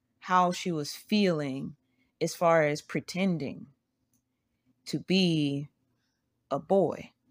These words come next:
while she was walking through the courtyard. But this all happened after she drank the milk, where she was breastfed from this demon. And, um, I remember when she was walking through the courtyard, she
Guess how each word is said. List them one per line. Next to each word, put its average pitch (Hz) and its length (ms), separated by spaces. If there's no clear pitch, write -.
while 143 180
she 165 180
was 151 120
walking 147 320
through 143 100
the 143 60
courtyard. - 580
But - 100
this 180 160
all 170 180
happened 196 460
after 147 280
she 165 280
drank 180 500
the 156 80
milk, 156 380
where 156 100
she - 140
was 143 100
breastfed 160 540
from 139 200
this 147 180
demon. - 560
And, 156 680
um, 156 440
I 180 80
remember 220 840
when 185 120
she 220 140
was 180 140
walking 190 360
through 175 500
the 165 60
courtyard, 165 680
she 190 500